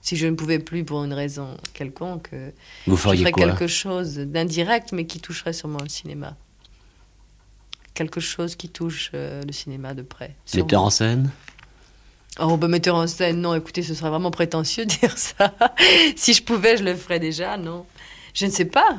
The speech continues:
Speaker 1: je sais pas, parce que je veux pas penser à des choses. J'ai déjà tellement de mal à penser aux choses que je dois faire, je peux pas penser aux choses que je devrais faire si je ne faisais plus, parce que ce serait trop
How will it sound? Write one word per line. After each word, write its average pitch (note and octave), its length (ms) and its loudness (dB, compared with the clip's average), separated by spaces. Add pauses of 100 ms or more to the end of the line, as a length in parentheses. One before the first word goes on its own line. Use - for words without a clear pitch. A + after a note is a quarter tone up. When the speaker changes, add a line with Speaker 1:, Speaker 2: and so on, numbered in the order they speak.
Speaker 1:
je E3 140 -4
sais D#3+ 160 0
pas, - 120 8
parce F3 200 4
que F#3 100 -2
je E3 160 2
veux F#3 80 4
pas C4+ 160 8
penser A3+ 320 4
à A#3 60 8
des F#3+ 100 4
choses. F#3+ 380 4
J'ai E3 120 0
déjà G3 220 2
tellement A3 300 0
de D#3+ 280 -2 (380)
mal G#3+ 240 6
à F3+ 80 8
penser F3+ 240 0
aux F#3+ 80 2
choses G3 220 -2
que - 100 -6
je D#3+ 80 -2
dois D#3+ 140 4
faire, A3 320 4
je D3+ 100 -4
peux D3 100 -6
pas F#3+ 120 6
penser D#3 280 -2
aux D#3 80 0
choses F#3 320 -2
que D3+ 120 -4
je D3 120 -2
devrais F3 380 2
faire F#3 260 2
si A3 300 2
je G3 60 0
ne F3+ 100 -2
faisais F#3 280 0
plus, F#3+ 220 -6
parce C#3+ 220 -4
que - 80 -10 (640)
ce - 100 -8
serait - 180 -4
trop E3 480 -2